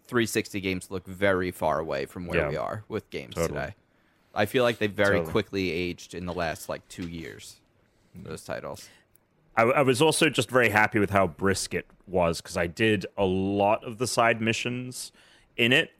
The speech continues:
Speaker 2: and whereas that is, like, a tens and tens of hours experience in Mass Effect two and three,
Speaker 1: Yeah.
Speaker 2: that it's just a much smaller package, so it's, like, thirty hours total for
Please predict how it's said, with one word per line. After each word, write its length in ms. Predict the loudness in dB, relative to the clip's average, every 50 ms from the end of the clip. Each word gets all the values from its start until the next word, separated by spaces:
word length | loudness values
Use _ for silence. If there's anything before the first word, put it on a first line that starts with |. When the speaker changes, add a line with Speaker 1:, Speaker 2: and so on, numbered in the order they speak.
| _ 2
Speaker 2:
and 320 | 4 4 6 6 4 2
whereas 360 | 2 2 4 4 4 2 2 2
that 200 | 2 2 4 2
is, 160 | 0 -2 -2
like, 160 | -4 -2 -2
a 220 | -2 -4 -4 -4 -8 _ -16
tens 520 | -12 -4 0 0 2 2 2 0 -2 -4
and 100 | -6 -8
tens 300 | -4 -4 -4 -4 -2 -2
of 80 | 0 0
hours 240 | 2 0 0 -2 -4
experience 460 | -10 -12 -10 -10 -8 -8 -8 -10 -8
in 40 | -8
Mass 160 | -8 -10 -10
Effect 220 | -12 -14 -14 -14
two 160 | -10 -8 -8
and 100 | -8 -8
three, 400 | -10 -8 -4 -2 0 2 2 0 -2 -6 -20 -10 -4
Speaker 1:
Yeah. 160 | 0 2 4
Speaker 2:
that 100 | 4 2
it's 140 | 2 0 0
just 200 | 0 0 2 2
a 40 | 2
much 320 | 2 4 4 4 2 2
smaller 420 | 0 0 2 2 4 4 4 4 2
package, 680 | 0 2 2 2 2 2 2 2 2 2 0 -2 -4 -2
so 380 | 0 2 2 2 2 2 2 0
it's, 180 | 0 0 0
like, 160 | -2 -2 -2 -2
thirty 360 | 0 2 2 4 4 4 4
hours 280 | 4 4 2 0 -2
total 440 | -4 -6 -6 -4 -2 0 2 0 0
for 200 | 0 -2 -4 -4